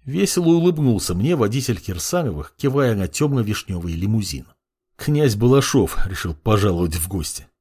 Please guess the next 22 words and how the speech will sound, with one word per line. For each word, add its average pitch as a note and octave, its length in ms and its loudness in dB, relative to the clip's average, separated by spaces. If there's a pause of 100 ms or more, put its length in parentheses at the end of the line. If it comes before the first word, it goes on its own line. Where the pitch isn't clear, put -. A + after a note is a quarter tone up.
Скептически - 720 -2
заметил A#2+ 480 2
я, E3+ 500 2
прежде B2 340 -4
чем C3+ 220 -2
заметил A#2+ 460 0
ещё E3+ 480 2
несколько E2 480 -2
машин, A2+ 420 -2
стоявших - 720 -6
подаль. C2+ 420 -8 (300)
От F#2+ 200 -10
одного C3+ 460 4
их C#3 180 2
вида D#3+ 340 2
в C#3 80 -2
животе C3 460 2
начали C3+ 380 0
расползаться G2+ 840 -4
противные B2+ 800 -4
ниточки G#2 520 -4
холода. C#2+ 640 -12